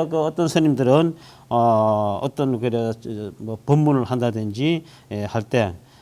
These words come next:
딱 이제 그 지수일제라고 하여서 이 손가락 하나 딱 이렇게 들어버립니다. 이제 손가락, 어, 뭐 그렇게 하고, 또 어떤 스님들은 뭐 법상에 올라가고 할 한번 하고 이제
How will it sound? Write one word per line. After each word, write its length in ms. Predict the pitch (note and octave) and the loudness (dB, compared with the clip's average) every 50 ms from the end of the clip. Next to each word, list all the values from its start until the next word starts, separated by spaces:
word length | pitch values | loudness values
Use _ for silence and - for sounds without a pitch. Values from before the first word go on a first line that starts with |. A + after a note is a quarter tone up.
| - _ - | -14 _ 0
딱 440 | C3 C#3 C#3 C#3 C#3 C#3 C#3 C#3 | 2 2 4 4 2 2 2 0
이제 180 | B2 B2+ C#3+ C#3 | 0 0 0 0
그 560 | A#2 A#2+ B2+ C3 C3 B2+ B2 B2 A#2+ A2+ A2+ A2+ | 0 2 2 2 4 4 2 2 2 0 0 -2
지수일제라고 840 | - - B3 A#3+ - F3+ E3+ D#3+ D#3+ E3+ - F3+ D#3 D3 C3+ - - C3 | -2 0 0 2 4 4 2 2 2 0 0 2 2 2 2 0 2 0
하여서 640 | B2 A#2 A2+ - - B2+ B2 A#2+ A2+ G#2 F#2+ F2+ - - - - - - - | 0 0 0 -2 0 0 2 2 2 0 -2 -6 -10 -14 -20 -20 -18 -12 -10
이 80 | A#2+ | -10
손가락 500 | A#2 - - C#3 D3 F#3+ A3+ A#3+ A3 D#3+ | -8 -8 -8 -6 -2 0 2 2 2 0
하나 140 | D#3+ D3+ C#3+ | -2 -4 -6
딱 280 | C#3+ A#2+ A2+ G#2+ A#2 B2 | -6 -6 -4 -4 -2 -2
이렇게 180 | B2 A2+ A2 | -2 -4 -4
들어버립니다. 480 | A#2 C3+ A#2+ G#2 G2+ G#2 G2 F2 E2+ F2 F2+ F2+ | -4 -4 -4 -4 -6 -10 -12 -12 -14 -18 -20 -20
이제 120 | F2+ F2+ F2+ F2+ - - - _ _ _ - _ _ _ - - _ _ _ _ _ _ - | -20 -20 -20 -20 -20 -20 -20 _ _ _ -20 _ _ _ -20 -20 _ _ _ _ _ _ -16
손가락, 520 | - A#2+ G#2 F#2+ G#2 G2 G2 A2+ B2 B2 - - - - - - - - - | -10 -10 -8 -6 -6 -4 -2 -2 -4 -4 -6 -12 -20 -20 -20 -20 -20 -14 -10
어, 560 | - G#2 G2+ G2 F#2+ F#2+ F#2+ F#2 F#2 F#2 F#2 G#2 | -6 -6 -4 -4 -4 -6 -6 -8 -10 -10 -8 -4
뭐 400 | A#2 B2 B2+ A#2+ A#2 A2+ G2+ - | -2 0 2 2 2 0 -2 0
그렇게 280 | - F3+ E3 - - C#3 | 0 0 2 2 2 2
하고, 360 | B2 A2 G#2 F#2+ G2+ F#2 F2+ - | 2 2 2 0 -2 -4 -4 -4
또 140 | - B2+ D3 | -4 -2 0
어떤 300 | G#3+ A3 - A#3 A#3 A3 | 0 2 4 4 4 4
스님들은 1080 | G3 F#3 F#3 F3 E3 D#3+ E3 D#3+ D#3 D#3 D#3 D#3 D3+ D3 C#3+ C#3 C3+ C3 B2+ B2 A#2 | 4 4 4 4 4 2 2 2 2 2 2 2 2 2 2 2 0 0 0 -2 -2
뭐 360 | B2 C#3 C#3+ C#3 B2 A#2 - - | -2 0 0 0 0 -2 -4 -4
법상에 280 | D#3+ D#3 D#3 F3 D#3+ D#3+ | -4 -2 0 0 0 0
올라가고 520 | D3+ D3 C3+ C3+ C3 - C#3+ B2+ A2 - - - - - | 0 -2 -4 -4 -6 -6 -6 -6 -6 -6 -10 -20 -20 -18
할 460 | - - D3+ E3 G#3+ G3 F#3 F3 D#3+ C#3+ | -12 -4 0 2 4 4 4 4 2 -2
한번 260 | - C3 B2+ C3 B2 | -4 -6 -6 -6 -4
하고 240 | C3 C3+ B2 A2 G2+ | -4 -4 -4 -6 -8
이제 280 | G2 F#2 G2+ G2 F2+ | -8 -6 -6 -6 -6